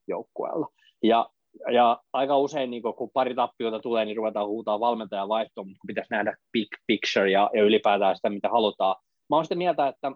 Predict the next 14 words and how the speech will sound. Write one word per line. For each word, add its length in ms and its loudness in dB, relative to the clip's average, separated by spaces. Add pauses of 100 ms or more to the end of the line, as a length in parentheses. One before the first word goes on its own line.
(760)
että 120 -6
jos 100 -4
en 80 0
ihan 200 -2
väärin 260 -2
nyt 140 -14
muista, 320 -8
niin 100 -6
Uulella 380 0
taitaa 340 0
olla 180 -2
diili 420 -4
ensi 500 -2
vuoden 380 -2